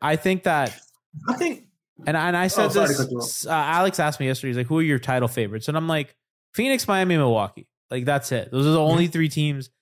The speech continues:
Speaker 1: I envision winning a title, unless the Warriors get, like,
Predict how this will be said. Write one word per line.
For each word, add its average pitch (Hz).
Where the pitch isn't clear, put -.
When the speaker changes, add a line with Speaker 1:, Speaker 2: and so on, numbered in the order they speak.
Speaker 1:
I 139
envision 131
winning 123
a 110
title, 107
unless 135
the 143
Warriors 123
get, 117
like, 113